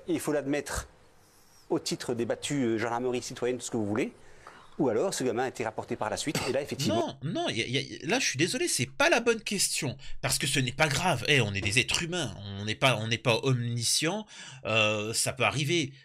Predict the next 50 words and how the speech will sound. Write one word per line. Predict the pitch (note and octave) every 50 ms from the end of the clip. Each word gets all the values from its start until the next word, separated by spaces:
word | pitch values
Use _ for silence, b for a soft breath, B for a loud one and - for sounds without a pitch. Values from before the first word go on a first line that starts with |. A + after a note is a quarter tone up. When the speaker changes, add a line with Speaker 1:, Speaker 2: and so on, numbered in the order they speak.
| B B
Speaker 2:
Bien | A#2 A2+ C3 C3 C3
évidemment | C3+ B2+ B2 A#2 B2+ A#2+ C3+ F3 F3+
que | C3 A#2
les | A#2
gendarmes | A2+ B2 B2+ A#2+ D3+ D#3 D#3 C3+ B2
ne | A#2
peuvent | - - A2 -
pas | - D#3
savoir | C#3 B2+ G#2+ A2+ C3+ C3 C3 -
qui | - - - B2+ B2+ B2+
est | A#2+
le | A2 G2+ G2+
coupable | - - A#2+ - - G#2+ G#2 -
comme | - A2 G2+ A2
ça, | - D#3 D#3
ils | C3+
ne | A2
peuvent | C3+ C3+ G#2 -
pas | C3 C3
lire | C3 A2+ A2
dans | G#2 G2+ G2+
les | G2+ F#2+
pensées, | - - C3+ C#3 C3+ C3+ - D3 C3
dommage | A#2 G2+ F#2+ B2+ D#3 D#3 B2+ G#2+
d'ailleurs. | F2+ F#2 G2 F#2+ F#2 - - _ B B B B B B B B B B
Mais, | G#2 A2 A#2 B2 B2 A#2+ A2 - - -
euh, | A2+ A2 G#2+ G#2+ G#2 G#2+ G#2 G2+ G2+ G2+ G2+ G2 F#2+ D2+ C2 B1+ - - - - _ _ _ -
si | - - - A#3+ B3
c'était | - F3+ C3+ D#3 C3+
que | C3+
ça, | - - - - -
la, | - - C3+ C3+
la, | C3+ C#3 B2+ C3 C3+ -
la | B2+ A#2+
question | - C3 B2+ - - - B3+ E4+ F4 E4 - _ _ - _ _ _ -
par | - F3 A#2
rapport | B2 B2+ - A#2+ A#2+
à |
ça, | - D4 D#4
c'est | D4+ - D#3+ -
est-ce | F3+ F3+ - - -
que | D3
la | C3 B2 B2+
zone | C3 G3+ B3+ A3+
a | D#3+
été | C3 C3+ C3+ F3 C#3
fouillée, | C3+ - B2+ C3+ F3 A#3
oui | A3 D3 B2+ C3 E3 G3 B3
ou | D#4 E4+ E4+
non ? | F#4 F#4+ D#4+ G#3+ -